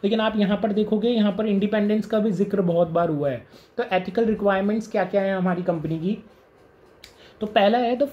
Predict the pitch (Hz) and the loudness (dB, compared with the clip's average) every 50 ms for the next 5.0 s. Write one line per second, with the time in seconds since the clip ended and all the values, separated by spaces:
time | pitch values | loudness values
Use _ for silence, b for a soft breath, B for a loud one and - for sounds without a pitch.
0 | - 247 254 269 294 277 - 285 262 226 240 226 - - 240 208 196 196 233 262 | -2 -2 0 0 -2 -2 -2 -2 -2 -2 -4 -6 -2 -2 0 0 0 0 0 -2
1 | 247 - - - 202 202 196 220 220 220 247 240 247 240 214 226 202 - - 208 | -2 -4 -4 0 0 2 2 0 -2 -2 -2 -2 -2 -2 -2 -2 -2 -2 -2 0
2 | 190 226 233 202 180 196 170 185 185 196 214 208 240 214 - 202 185 180 180 185 | 2 2 2 2 0 0 0 0 0 0 0 0 -2 -2 -2 -2 0 2 2 2
3 | 202 196 - 190 202 196 - 190 175 180 180 180 175 190 196 208 208 175 165 175 | 2 0 -2 -4 -4 -2 -2 -2 0 0 0 2 2 2 2 2 2 2 2 0
4 | 190 220 - B B B B B B B B _ - 160 165 170 170 190 190 | 0 -2 -4 B B B B B B B B _ -6 -2 0 2 2 0 0